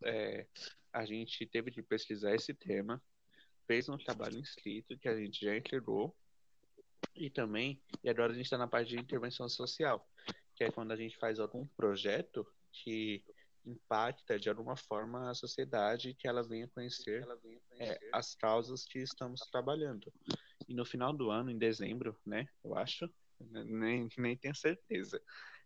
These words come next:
é, nós iremos apresentar o nosso trabalho pra bancada. Então, é, é tipo T C C mesmo.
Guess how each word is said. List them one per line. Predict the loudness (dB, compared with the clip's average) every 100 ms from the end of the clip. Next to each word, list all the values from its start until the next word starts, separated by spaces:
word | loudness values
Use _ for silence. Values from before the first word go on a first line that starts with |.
| _ -2
é, | 0 2 2 -2 -6 -20 -20 -2
nós | 0 2
iremos | 4 4 2 -2 -2 -2 -2 -4 2
apresentar | 2 4 2 2 2 4 4
o |
nosso | 2 0
trabalho | 0 6 6 4
pra | 4 6
bancada. | 6 2 2 2 0
Então, | -2 -4 -4 -8 -14 -20 _ _ _
é, | 0 4 4 4 4 0 -4 -14 _ _
é | -2 0
tipo | -2 -4 -4
T | 0 0
C | 2
C | 0 0 -2
mesmo. | -2 -4 -6